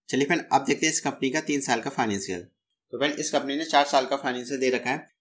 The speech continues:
चलिए फ्रेंड, अब देखते हैं इसका प्रॉफिट। तो फ्रेंड, इस कंपनी ने दो हज़ार बीस में एक सौ छियानवे करोड़ का प्रॉफिट जनरेट किया, जो फ्रेंड, दो हज़ार इक्कीस में बढ़ के दो सौ चौरासी करोड़ का प्रॉफिट हुआ और फ्रेंड, दो हज़ार बाईस में तीन सौ तीस करोड़ का प्रॉफिट हुआ और फ्रेंड, दो हज़ार तेईस में ये सात सौ चौदह का प्रॉफिट हुआ। तो फ्रेंड, लगभग डबल हो गया ये।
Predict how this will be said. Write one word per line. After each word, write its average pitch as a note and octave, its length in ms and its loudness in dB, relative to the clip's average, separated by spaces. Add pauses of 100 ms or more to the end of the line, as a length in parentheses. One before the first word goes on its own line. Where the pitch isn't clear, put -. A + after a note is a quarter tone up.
(100)
चलिए C3+ 160 2
फ्रेंड, E3+ 160 2
अब C#3 180 4
देखते C#3 220 0
हैं C#3+ 40 -4
इसका - 180 -4
प्रॉफिट। C3+ 420 -2 (460)
तो B2+ 60 -2
फ्रेंड, E3 220 -2 (340)
इस C#3+ 140 0
कंपनी C#3+ 260 0
ने D3 80 -2
दो C#3+ 60 4
हज़ार C3+ 140 4
बीस C3 180 0
में D3+ 80 -2
एक C#3+ 60 -6
सौ D3+ 100 -8
छियानवे B2+ 360 0
करोड़ C3 180 0
का B2+ 120 0
प्रॉफिट B2 300 -4
जनरेट A#2+ 260 -2
किया, B2 220 -6 (460)
जो - 100 -2
फ्रेंड, D#3+ 180 4
दो C#3+ 80 4
हज़ार C#3 120 6
इक्कीस C3+ 260 0
में C3+ 80 -2
बढ़ B2 120 0
के D3 120 -2
दो C3+ 140 0 (280)
सौ - 180 -8
चौरासी B2 400 -2
करोड़ B2+ 220 -2
का B2+ 80 -2
प्रॉफिट A2+ 320 -6
हुआ G#2+ 120 -6
और - 380 -14
फ्रेंड, D3 180 -2
दो C3+ 60 2
हज़ार C#3 140 2
बाईस C3 220 2
में D#3 100 -6
तीन D3 140 -4
सौ D#3+ 140 -6
तीस - 280 -6
करोड़ C3 220 2
का B2 80 0
प्रॉफिट G#2+ 320 -4
हुआ F2 140 -4
और - 400 -14
फ्रेंड, D#3+ 160 -2
दो C3+ 80 4
हज़ार D3+ 180 4
तेईस C#3+ 220 2
में E3 80 -2
ये F3 80 0
सात C3 240 0
सौ E3 120 -8
चौदह C3 260 -2
का B2+ 40 2
प्रॉफिट A2+ 260 -4
हुआ। G#2+ 120 0
तो B2 100 -4
फ्रेंड, D3 240 -4
लगभग B2 380 0
डबल B2 220 2
हो A#2+ 120 4
गया G2 140 2
ये। F2 180 -4